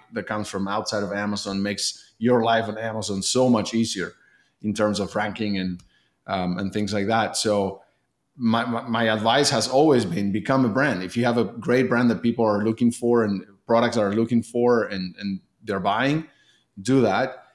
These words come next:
And the other side of that is that these fraction opportunity-based brands that sell, you know, Me Too products, we're seeing that from an advertising perspective and, you know, C P C, inflation and costs,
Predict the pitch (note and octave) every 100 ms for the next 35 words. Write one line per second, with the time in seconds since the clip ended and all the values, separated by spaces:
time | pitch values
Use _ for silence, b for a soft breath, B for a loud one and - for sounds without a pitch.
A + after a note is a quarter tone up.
0 | b A2 G#2+ G#2 A2+ E3 A3 D3+ A#2 G2
1 | G2 F2 F#2 A#2 C3 A2 G#2 G#2+ F#2+ A2
2 | - - C3 D3+ - A2+ G2+ F#2+ A2 F#2+
3 | G#2+ - C#3 B2+ G2+ G2 F#2+ - - -
4 | - G2 F#2 F2+ F#2 F#2+ - A2+ G#2 G2+
5 | - A2 G2+ F2+ - _ _ - C3 C3+
6 | C3 B2 B2 A2+ G#2+ G#2+ - - b b
7 | b b b _ B2+ C3+ - F3 D3+ C3+
8 | B2 - B2 A2+ A2 A2 G#2 G2+ A#2+ A2+
9 | A2 G#2 G2+ _ G#2+ - A2+ - A2 G2+
10 | G2 F#2+ F2+ - G#2+ G2+ F#2+ - A#2 G#2
11 | - A#2+ A#2+ A2 - A2 G#2+ - G2+ F#2+
12 | - A2 G#2 - - -